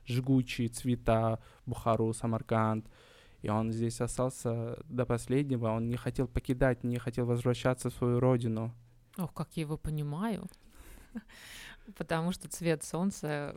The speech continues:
Speaker 2: ну да, особенно когда я из города, а, я сама из Минска, в котором солнца нет, начиная с ноября по апрель, то здесь <laughs>
Speaker 1: Ну да, тут, э, круглый год, каждый день. Ну, бывает, периодически иногда нет. Ну,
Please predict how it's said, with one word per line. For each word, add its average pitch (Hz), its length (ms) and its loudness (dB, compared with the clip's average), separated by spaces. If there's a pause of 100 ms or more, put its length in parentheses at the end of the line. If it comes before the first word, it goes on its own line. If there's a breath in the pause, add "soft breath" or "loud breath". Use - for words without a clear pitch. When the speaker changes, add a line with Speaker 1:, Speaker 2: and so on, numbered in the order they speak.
Speaker 2:
ну 170 180 -2
да, 156 200 4
особенно 147 320 -4
когда 143 240 -2
я 151 180 0
из 147 100 -4
города, 151 640 0 (460 loud breath)
а, 143 220 -6
я 143 120 -6
сама 147 280 -6
из 147 100 -8
Минска, 165 680 2
в - 80 -14
котором 160 680 0 (280 loud breath)
солнца 180 460 2
нет, 170 240 0
начиная 156 440 0
с - 100 -2
ноября 156 520 2
по 147 380 -4
апрель, 214 520 0 (420)
то 175 160 2
здесь 165 640 -2
<laughs> 311 60 -6 (920 loud breath)
Speaker 1:
Ну 127 140 2
да, 131 240 4
тут, 120 320 -2
э, 120 280 2 (120)
круглый 135 560 2
год, 117 360 0
каждый 120 520 2
день. 120 320 0
Ну, 117 400 2
бывает, 120 360 0
периодически 117 580 0
иногда 117 380 2
нет. 156 240 4
Ну, 135 380 4